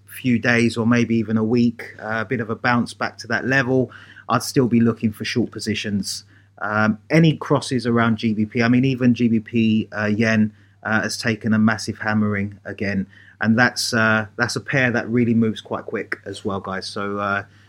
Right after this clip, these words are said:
just be careful trading anything with G B P at the moment. I'd be looking for short positions for sure.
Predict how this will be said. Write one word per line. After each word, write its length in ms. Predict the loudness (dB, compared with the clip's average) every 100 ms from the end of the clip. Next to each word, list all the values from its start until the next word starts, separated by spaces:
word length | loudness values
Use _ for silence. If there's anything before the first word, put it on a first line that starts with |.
| -20
just 200 | -10 -6
be 140 | -2 -2
careful 420 | 0 -4 -4 -8 -6
trading 440 | -2 -2 -2 0
anything 440 | 0 0 -2 -2
with 120 | -2 -2
G 160 | 0
B 120 | 2 2
P 180 | 2 -4
at 120 | -4
the 60 |
moment. 320 | -4 -4 -4 0
I'd 220 | 0 2
be 140 | 2
looking 360 | 2 0 0 0
for 120 | 0
short 260 | -2 -2 -2
positions 560 | -6 -8 -6 -8 -10
for 100 | -10
sure. 260 | -12 -10 -10